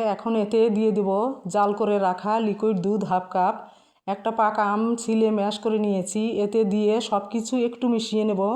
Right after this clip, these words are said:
এখন একটা মিক্সার জারে সব কিছু ঢেলে নেব। এতে দেব তিরিশ গ্রাম সুজি, আগে থেকে মিক্সিতে গুঁড়ো করে নিয়েছি, একশো বিশ গ্রাম আটা, হাফ চামচ বেকিং সোডা, সামান্য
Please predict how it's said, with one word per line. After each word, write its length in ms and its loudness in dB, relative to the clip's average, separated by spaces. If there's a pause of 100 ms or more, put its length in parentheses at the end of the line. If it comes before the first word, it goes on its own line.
(1600)
এখন 260 -2
একটা 260 -2
মিক্সার 360 0
জারে 160 0 (100)
সব 160 2
কিছু 220 -4
ঢেলে 320 2
নেব। 120 0 (680)
এতে 220 0
দেব 180 2 (140)
তিরিশ 240 0
গ্রাম 200 0 (100)
সুজি, 360 0 (260)
আগে 240 0
থেকে 180 0
মিক্সিতে 480 -2
গুঁড়ো 220 2
করে 160 2
নিয়েছি, 420 0 (680)
একশো 340 0
বিশ 220 0
গ্রাম 200 2 (100)
আটা, 220 0 (580)
হাফ 240 0
চামচ 360 0
বেকিং 240 2 (120)
সোডা, 280 2 (600)
সামান্য 400 0